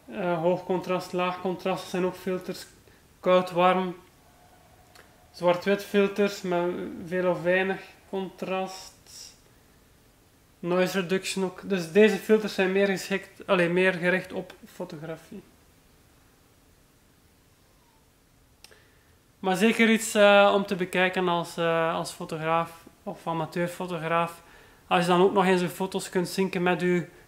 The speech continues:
mobiel of je tablet via wifi op je camera of via het iFi-kaart, waar ik eerder al filmpjes over, eh, gedeeld heb, dan, eh, dan denk ik dat je een zeer interessante oplossing hebt om mobiel te werken.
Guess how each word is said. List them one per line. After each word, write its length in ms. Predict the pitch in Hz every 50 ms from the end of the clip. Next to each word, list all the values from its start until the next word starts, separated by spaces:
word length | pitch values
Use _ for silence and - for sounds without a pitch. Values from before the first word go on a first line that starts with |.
| _ _
mobiel 440 | - 170 170 156 160 185 190 180 160 - - - _ _ _ _ _ _ _ _ _ _ _ _ - - - -
of 160 | 208 190 180
je 120 | 190 185
tablet 400 | 190 - 190 185 185 175 - -
via 460 | - - 196 190 185 180 175 175 175 165
wifi 220 | 185 185 - -
op 120 | 190 185
je 120 | - 185 175
camera 500 | - 185 185 185 180 180 175 175 180 185
of 120 | 185 185
via 200 | - 190 185 175
het 300 | 170 160 - 185 185 185
iFi-kaart, 480 | 180 - 196 - - 190 185 190 190 -
waar 160 | 190 185 175
ik 120 | 175 170
eerder 220 | - 190 185 170 175
al 100 | 180 175
filmpjes 360 | 175 - 196 190 190 180 170
over, 340 | 180 175 170 160 175 170 170
eh, 200 | 175 175 175 165
gedeeld 380 | 160 170 156 175 175 180 180
heb, 120 | - 185 180 - - - - - - - - - - - -
dan, 320 | - 165 170 170 175 175
eh, 160 | 175 170 170
dan 140 | 165 175 170
denk 200 | 170 180 185 185
ik 60 | -
dat 100 | 175 180
je 60 | 175 170
een 60 | 165
zeer 240 | 147 165 175 180 175
interessante 480 | 170 170 175 - - 180 170 165 160
oplossing 380 | 165 - - 160 - - 180 175
hebt 280 | 180 180 - - - - - - - - - - - - -
om 120 | - 190 175
mobiel 320 | 175 165 147 165 170 170
te 140 | 170 - 170
werken. 400 | 165 165 165 - - - 185 170